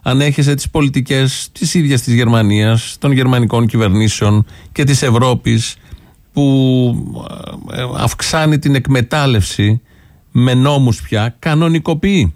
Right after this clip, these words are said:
όπως έλεγε και πριν ο Μητροπολίτης, την εκμετάλλευση και την φέρνει σε σημεία, ε, πρωτοφανή για την ανθρωπότητα μετά το Μεσαίωνα και μετά το,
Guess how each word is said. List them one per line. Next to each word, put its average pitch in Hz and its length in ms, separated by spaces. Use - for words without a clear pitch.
όπως 117 320
έλεγε 113 280
και 110 140
πριν 110 220
ο 113 40
Μητροπολίτης, 104 760
την 160 200
εκμετάλλευση 120 840
και 127 120
την 120 160
φέρνει 156 500
σε - 200
σημεία, 135 800
ε, 127 200
πρωτοφανή 131 600
για 131 180
την 117 260
ανθρωπότητα 110 680
μετά 131 500
το 135 120
Μεσαίωνα 110 720
και 120 160
μετά 117 400
το, 107 460